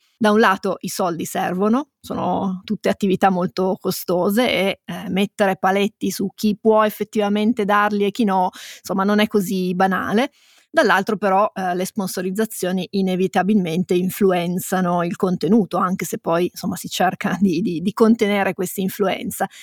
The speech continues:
E quindi nel corso degli anni, lavorando appunto all'interno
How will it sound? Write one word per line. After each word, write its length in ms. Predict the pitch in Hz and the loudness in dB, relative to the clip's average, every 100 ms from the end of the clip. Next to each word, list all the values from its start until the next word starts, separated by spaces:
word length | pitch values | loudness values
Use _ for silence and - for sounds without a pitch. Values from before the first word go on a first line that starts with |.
| - - | -20 -4
E 100 | 330 | 0
quindi 260 | 254 254 | 4 4
nel 160 | 214 180 | 4 0
corso 280 | - 226 214 | -2 -2 0
degli 220 | 202 233 | 2 2
anni, 500 | 180 180 214 185 190 185 | 2 4 2 0 -2 -2
lavorando 760 | 175 170 180 190 185 175 170 | -2 0 2 0 0 -2 -2
appunto 420 | 156 - 185 180 | -4 -6 -6 -4
all'interno 520 | 170 185 185 214 208 | -2 0 2 2 2